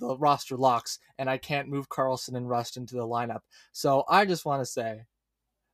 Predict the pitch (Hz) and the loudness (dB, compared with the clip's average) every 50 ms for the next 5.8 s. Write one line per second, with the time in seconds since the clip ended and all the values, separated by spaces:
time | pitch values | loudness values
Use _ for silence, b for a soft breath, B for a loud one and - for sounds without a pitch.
0 | _ _ - 160 160 151 147 156 156 156 151 143 135 - - - - 127 127 123 | _ _ 2 2 2 4 4 4 4 4 2 0 -4 -6 -8 -8 -6 -6 -4 -4
1 | 120 120 123 120 - 202 214 214 - 220 233 214 208 226 220 226 240 247 262 254 | -4 -6 -6 -2 0 0 0 2 2 2 2 4 4 4 6 6 4 4 2 -2
2 | 247 233 220 208 196 190 - - 196 196 185 175 170 185 185 - 170 170 175 165 | -2 2 2 2 2 2 0 0 2 6 6 6 6 4 2 0 0 -2 0 0
3 | - 160 143 143 139 139 - - 139 139 127 113 - b b b - 160 - 160 | 0 0 0 0 0 -2 -4 -4 -4 -2 -4 -4 -6 b b b -4 0 2 2
4 | 160 170 202 214 202 - 185 160 - 151 147 143 139 156 139 139 147 147 156 156 | 4 6 6 6 6 6 4 4 4 2 0 0 0 0 0 0 0 0 0 -2
5 | 143 - - 147 143 139 131 - - 135 131 127 120 113 - | -4 -2 -2 0 0 0 0 0 2 2 4 4 2 0 -2